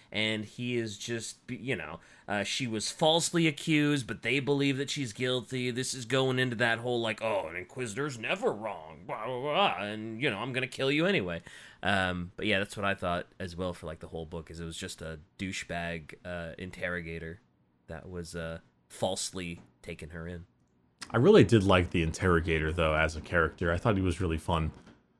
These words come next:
Speaker 2: I
Speaker 1: Mm-hmm.
Speaker 2: thought, like, like, he's obviously a, a total douche, but they have some great exchanges, particularly, like, so, so, uh, you know, we, we haven't talked much about the Watcher in the Rain.
Speaker 1: Mm-hmm.
Speaker 2: Um,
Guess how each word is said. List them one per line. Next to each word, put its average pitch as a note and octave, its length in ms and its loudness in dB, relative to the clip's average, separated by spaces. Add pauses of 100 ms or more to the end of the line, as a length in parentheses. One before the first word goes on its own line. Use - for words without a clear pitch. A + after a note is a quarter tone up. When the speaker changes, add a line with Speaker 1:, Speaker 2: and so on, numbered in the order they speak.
(160)
Speaker 2:
I A#2 40 -6
Speaker 1:
Mm-hmm. G#2+ 140 2
Speaker 2:
thought, C#3 220 4
like, B2 180 10
like, C3 180 10
he's D3 180 10
obviously A#2+ 580 10 (260)
a, A2+ 120 8 (100)
a G#2+ 60 6
total A#2+ 340 10
douche, F2 400 4
but F2 240 6 (320)
they D3 100 12
have G3 160 12
some F3+ 220 12
great D3 220 12
exchanges, G#2 640 8
particularly, F3 580 10
like, B2 400 10 (540)
so, - 240 10
so, A#2+ 500 12 (120)
uh, A2+ 200 10
you C3 120 12
know, F#2+ 180 10
we, G#2+ 260 10
we G2 160 4
haven't A2 380 10
talked A2 260 8
much A2 180 8
about G2 220 8
the G2 60 6
Watcher G2+ 440 10
in F#2 120 10
the F2 80 8
Rain. G2 480 8 (920)
Speaker 1:
Mm-hmm. F#2 40 4 (300)
Speaker 2:
Um, F2 160 4